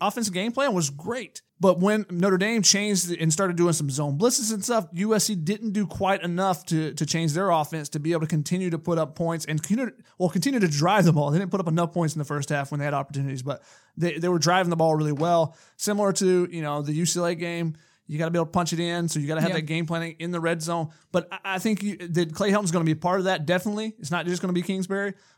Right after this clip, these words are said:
Speaker 1: But when it comes to the play calling itself during games, I think that's when Cle-, uh, Cliff Kingsbury is gonna be in, in charge of everything.
Speaker 2: Yeah, he should be. I don't think he would have come if it wasn't the case.
Speaker 1: No, you're not gonna, like, he was the most h-, high-profile assistant coach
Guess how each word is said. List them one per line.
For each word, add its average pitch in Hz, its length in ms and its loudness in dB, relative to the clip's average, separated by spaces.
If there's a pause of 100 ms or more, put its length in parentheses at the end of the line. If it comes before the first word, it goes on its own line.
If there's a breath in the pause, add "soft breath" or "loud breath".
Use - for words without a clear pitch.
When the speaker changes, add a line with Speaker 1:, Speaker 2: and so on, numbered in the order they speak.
Speaker 1:
But 160 240 0
when 175 100 -2
it 175 60 -2
comes 185 240 0
to 180 100 -2
the 165 80 -2
play 175 220 -2
calling 170 260 0
itself 170 340 -2
during 160 200 -2
games, 165 320 -4
I 147 100 -6
think 147 220 -8
that's 156 240 -6
when 147 220 -4
Cle-, 156 340 -6
uh, 135 220 -6 (180)
Cliff 165 160 -6
Kingsbury 147 380 -4
is 135 60 -10
gonna 143 140 -8
be 135 320 -8 (220 soft breath)
in, 143 260 -2
in 151 80 -2
charge 143 220 -2
of 139 60 -10
everything. 123 340 -14
Speaker 2:
Yeah, 175 260 -8
he 220 120 2
should 220 260 -2
be. - 260 -14 (140)
I 202 80 0
don't 247 160 2
think 254 120 -2
he 240 120 0
would 208 100 2
have 185 80 -4
come 175 320 -4
if 180 160 -6
it 170 140 -6
wasn't 165 440 -8
the 175 80 -12
case. - 380 -12
Speaker 1:
No, 165 180 -2
you're 165 140 0
not 247 160 0
gonna, 202 140 -2 (180)
like, 165 220 -2
he 254 320 2
was 185 340 0
the 175 100 2
most 185 300 2
h-, 139 180 -2
high-profile 180 960 2 (640 soft breath)
assistant 170 520 0
coach 180 500 2